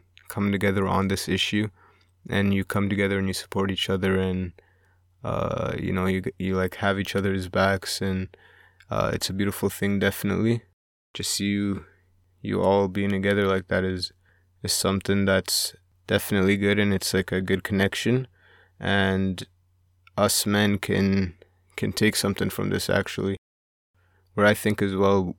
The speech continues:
uh, us men, we have to start coming together for these women, and,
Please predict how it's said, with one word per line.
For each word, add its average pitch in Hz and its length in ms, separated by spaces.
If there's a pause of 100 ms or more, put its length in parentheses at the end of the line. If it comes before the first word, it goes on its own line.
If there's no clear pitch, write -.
(180)
uh, 82 340
us - 240
men, 98 200
we 101 100
have 101 140
to - 80
start 98 200
coming 98 180
together 95 440 (500)
for 107 320
these 98 260
women, 98 380 (280)
and, 95 640